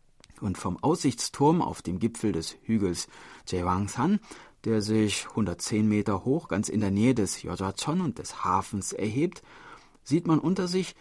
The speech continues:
nicht nur das Meer der Blüten, sondern auch das tatsächliche Meer mit seinen blauen Wellen. Auf den Berg gelangt man über eine Treppe mit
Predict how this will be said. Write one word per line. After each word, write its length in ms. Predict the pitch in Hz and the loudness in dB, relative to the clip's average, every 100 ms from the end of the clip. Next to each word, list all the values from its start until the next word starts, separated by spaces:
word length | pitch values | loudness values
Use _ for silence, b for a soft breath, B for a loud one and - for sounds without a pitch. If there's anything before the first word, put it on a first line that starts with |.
| B | B
nicht 300 | B 202 - | B -2 0
nur 140 | 240 190 | -2 0
das 180 | 156 - | 0 4
Meer 260 | 127 151 | 6 6
der 140 | 156 107 | 6 2
Blüten, 480 | 110 160 - 214 - B B | 4 2 4 0 0 B B
sondern 480 | - 135 165 185 190 - | 0 4 6 4 -2 0
auch 300 | 147 170 - b | 2 0 -6 b
das 260 | - 156 - | -6 -6 -4
tatsächliche 680 | - 165 190 175 117 98 98 | -6 0 2 2 2 2 2
Meer 340 | 95 101 104 - B B B | 4 6 4 2 B B B
mit 160 | 117 104 | -4 0
seinen 320 | 107 110 113 | 4 6 6
blauen 540 | 95 87 92 98 98 | 4 0 2 0 -2
Wellen. 400 | 90 82 - 98 - - _ _ _ B B B B B B B B B B | -4 -6 -8 -12 -18 -20 _ _ _ B B B B B B B B B B
Auf 280 | 101 156 - | 0 0 4
den 180 | 120 95 | 4 4
Berg 400 | 95 160 202 - | 2 0 -2 0
gelangt 400 | 113 110 127 - | 2 2 0 2
man 260 | 127 120 | 4 4
über 240 | 120 107 104 | 4 0 -2
eine 200 | 113 117 | 0 -2
Treppe 400 | - 131 208 196 B B B 120 | 0 0 0 -2 B B B -2
mit 340 | 117 - - | 0 -2 -10